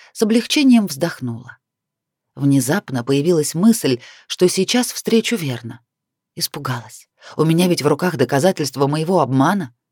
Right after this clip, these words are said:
Нужно избавиться. Осмотрелась и бросила остатки от цветка в тёмный угол.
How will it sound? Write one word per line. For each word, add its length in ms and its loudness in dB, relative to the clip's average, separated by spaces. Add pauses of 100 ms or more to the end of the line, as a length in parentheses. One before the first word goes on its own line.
(340)
Нужно 400 -2
избавиться. 560 -8 (680)
Осмотрелась 720 0 (300)
и 140 6
бросила 480 4
остатки 420 -2
от 140 0
цветка 360 -2
в 60 -14
тёмный 400 4
угол. 380 -12